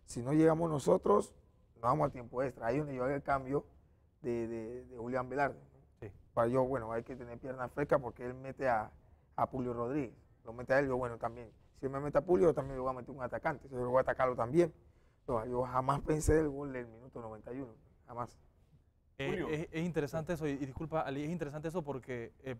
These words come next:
Speaker 3: el, eh, era, era el minuto setenta y ocho, setenta y nueve, y ninguno de los dos equipos había hecho cambio, Ali, y estábamos nosotros allá en el Roma.
Speaker 4: Exactamente. Nos llamó la atención, de hecho, eso fue el comentario en ese momento, allá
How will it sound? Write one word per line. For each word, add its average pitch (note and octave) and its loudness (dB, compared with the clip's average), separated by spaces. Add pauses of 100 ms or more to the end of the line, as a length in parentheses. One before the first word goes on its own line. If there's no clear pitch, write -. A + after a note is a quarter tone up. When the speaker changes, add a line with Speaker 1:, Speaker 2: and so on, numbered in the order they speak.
(100)
Speaker 3:
el, C3+ -6
eh, C3 -4
era, D3+ -2
era D#3+ 2
el D#3+ 0
minuto D#3 0
setenta C3+ -4
y D3 2
ocho, F3+ 2
setenta C3 -8
y B2+ -4
nueve, E3 -2 (240)
y - -8
ninguno D3+ 0
de D#3+ 2
los D#3+ 4
dos E3+ 2
equipos D#3+ -6
había D3+ -2
hecho D3 -8
cambio, E3 -6
Ali, A2+ -10
y A2+ -8
estábamos E3+ 4
nosotros C3+ -6
allá B2 -6
en C#3 0
el C3+ 4
Roma. B2+ 4
Speaker 4:
Exactamente. G#2+ -4 (140)
Nos D3 -4
llamó C#3+ -2
la F3+ 2
atención, C3+ -8
de B2+ -6
hecho, D#3+ -8
eso D3+ -8
fue D3+ -2
el C#3+ -6
comentario C#3 -6
en C3+ -10
ese C3 -14
momento, A#2+ -12
allá A#2 -6